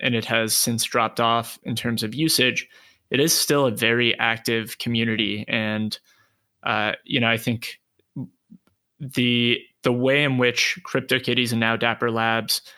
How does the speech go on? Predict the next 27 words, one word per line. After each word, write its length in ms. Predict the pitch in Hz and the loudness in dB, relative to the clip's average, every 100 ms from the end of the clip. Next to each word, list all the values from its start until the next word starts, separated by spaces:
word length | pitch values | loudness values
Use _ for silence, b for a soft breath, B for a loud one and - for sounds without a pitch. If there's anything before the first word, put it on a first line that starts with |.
| B | B
have 140 | - 127 | -8 -2
been 120 | 127 | -2
approaching 520 | 113 131 120 - 117 | 0 0 0 0 -2
taking 380 | 113 117 113 113 | 0 -2 -2 -4
things 260 | 123 117 - | -4 -4 -2
to 80 | |
market 520 | 117 113 113 117 117 - _ _ _ | -2 -2 -2 -2 -4 -6 _ _ _
is, 580 | - 120 113 113 113 - b b b b _ - | -2 0 0 0 -2 -4 b b b b _ -4
uh, 160 | 123 - | -2 0
I 80 | |
think, 320 | 127 123 113 - - | -2 -2 -4 -4 0
an 80 | 127 | 2
example 480 | 117 123 117 123 113 | 2 2 2 0 0
for 340 | 127 117 113 - | 0 0 0 0
any 200 | 127 123 | 0 0
project 500 | 123 120 113 113 123 | 0 0 0 -2 -2
in 80 | 117 | -2
the 80 | |
space, 580 | 110 - 117 117 110 - | -2 0 2 2 0 -2
whether 240 | 123 120 113 | 0 0 0
you're 220 | 110 113 | 0 -2
in 100 | 98 | -2
N 80 | 120 | -4
F 160 | 113 - | -4 -2
Ts 260 | 117 110 | -2 -2
or 80 | 120 | -2
not. 420 | 113 113 113 - | 0 0 -2 -4